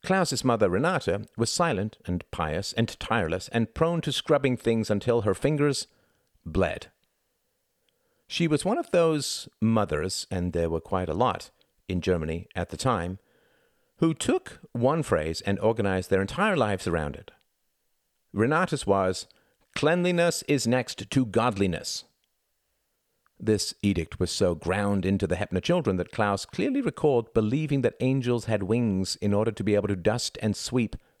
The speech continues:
heaven better. There were a number of sensations which for Klaus defined his childhood.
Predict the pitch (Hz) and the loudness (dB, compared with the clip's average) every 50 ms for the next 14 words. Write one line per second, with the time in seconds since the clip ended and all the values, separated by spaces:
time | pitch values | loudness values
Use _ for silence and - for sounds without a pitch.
0 | _ - 123 120 - 87 87 101 - 131 147 - 104 - _ _ _ _ _ _ | _ 0 0 2 2 2 -2 0 -2 -2 -4 -4 -6 -14 _ _ _ _ _ _
1 | _ _ _ _ _ _ _ _ _ _ _ _ _ _ _ _ _ _ _ _ | _ _ _ _ _ _ _ _ _ _ _ _ _ _ _ _ _ _ _ _
2 | _ _ _ _ _ _ _ _ _ _ _ _ _ _ _ - 139 120 156 156 | _ _ _ _ _ _ _ _ _ _ _ _ _ _ _ -6 2 2 2 4
3 | 147 139 143 131 127 123 123 120 - 113 113 113 101 90 78 - - - _ _ | 4 4 4 6 6 4 2 0 0 0 2 2 2 0 -2 -4 -6 -12 _ _
4 | _ _ - _ _ _ _ _ - - 104 - - 110 104 98 - 98 87 85 | _ _ -20 _ _ _ _ _ -2 -2 0 0 2 0 0 0 0 0 0 -2
5 | - - 90 - - 127 - - - 95 - - - 85 82 85 82 - - - | -4 -6 -6 -4 -4 -4 -4 -4 -6 -6 -6 -2 -2 -2 -2 -2 -4 -8 -10 -10
6 | - - - 113 113 113 113 117 117 - - _ _ _ _ _ _ - - - | -8 -2 0 0 2 2 2 0 -2 -4 -8 _ _ _ _ _ _ -14 -12 -8
7 | - - 104 98 92 - - - - - | -2 0 0 0 0 -2 -6 -12 -14 -16